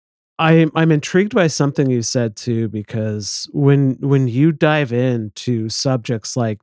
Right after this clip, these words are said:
teen trafficking and the opioid crisis and these really heavy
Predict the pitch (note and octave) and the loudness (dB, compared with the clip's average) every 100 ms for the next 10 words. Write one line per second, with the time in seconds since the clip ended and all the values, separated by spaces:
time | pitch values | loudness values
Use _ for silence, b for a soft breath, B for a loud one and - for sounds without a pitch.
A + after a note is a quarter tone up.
0 | - - B2+ A2+ B2 A#2+ A#2 B2+ - F#2+ | -8 -4 -4 -4 -4 -4 -2 -6 -6 -8
1 | F2+ F#2 - b b b b - C3+ B2 | -10 -14 -20 b b b b 0 2 2
2 | B2 A#2+ C3+ B2 C3+ A2+ G#2+ - A2+ G2 | 0 0 0 2 2 2 -2 -6 -8 -6
3 | G2+ - G2+ G2+ - - - B2 B2 A#2+ | -8 -8 -6 -8 -8 -8 -8 -4 -2 -2
4 | A2+ A2+ - B2+ B2 - C#3+ D#3+ C#3 F#2+ | -4 -8 -4 -2 -2 0 2 4 2 -2
5 | F#3 C3+ D#3+ E3+ C#3+ A2 G2+ G#2 | -6 0 2 2 -2 -6 -8 -10